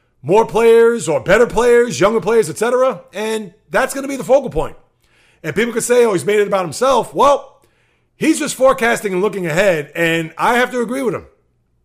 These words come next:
Because it's refreshing to know that he's saying, "I wanna win, people. I can't put it out there and say it better than that." And if you're gonna rebuild, or if you're going to just start all over from the ground up, I don't wanna be a part of it.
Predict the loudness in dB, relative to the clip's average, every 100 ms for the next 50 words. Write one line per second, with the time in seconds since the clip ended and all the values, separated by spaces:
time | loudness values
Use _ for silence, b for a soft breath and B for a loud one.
0 | _ _ _ _ _ -8 -2 -2 0 -4
1 | -6 -4 0 0 -2 -6 0 4 4 2
2 | 0 -2 -2 0 0 0 2 4 2 2
3 | -2 -2 -2 2 0 0 -4 -2 0 0
4 | -4 -12 b b b b 0 2 2 0
5 | 0 -2 -2 -4 -6 -8 -8 -12 -12 0
6 | 2 2 0 2 2 2 0 0 -2 -4
7 | _ _ _ _ _ _ _ -2 0 0
8 | 0 0 0 0 -2 -2 -2 -2 -4 -6
9 | -2 0 0 -2 -2 -2 -4 -6 -4 -4
10 | 0 0 -2 B B B B -4 -2 -2
11 | -8 -14 _ _ -12 0 2 4 6 4
12 | 4 -2 -8 -4 -2 0 2 2 0 -2
13 | -2 0 -2 -2 2 4 4 0